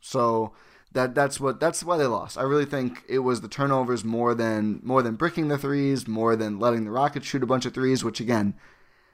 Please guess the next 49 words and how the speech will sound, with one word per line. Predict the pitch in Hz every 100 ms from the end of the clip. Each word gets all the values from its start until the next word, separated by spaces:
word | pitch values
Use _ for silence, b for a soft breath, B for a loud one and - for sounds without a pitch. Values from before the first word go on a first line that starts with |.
| b -
I | 120
actually | 143 - 143
think | 143
it |
was | 123 -
kind | 143
of | 120
a | 104
win | 113
for | 143 170
the |
Bucks | 160 180 -
that | 113
P | 131 127
J | 123
Tucker | 120 123 147
took | 135 131
as | 107
many | 113 110
shots. | - 117 127 -
I | 107
think | - 165 -
by | 170
the, | 156
I | 110
don't, | 147 156 - -
I | 135
don't | 165
think | 156 143
that | 151 -
changed | 151 151 160 104
as | 117 104
James | - 123 123
Harden. | 110 127 165 B B B B B B
Like, | 131 135 - - - _ _ _ -
if | 156 156 -
P | 190
J | 190 202
Tucker | 208 202 185
beats | 151 190 135
you, | 127
P | 147
J | 143 139
Tucker | 156 151
beats | 113 143 143
you. | 95
This | 120 147
is | 139
something, | 151 143 139 131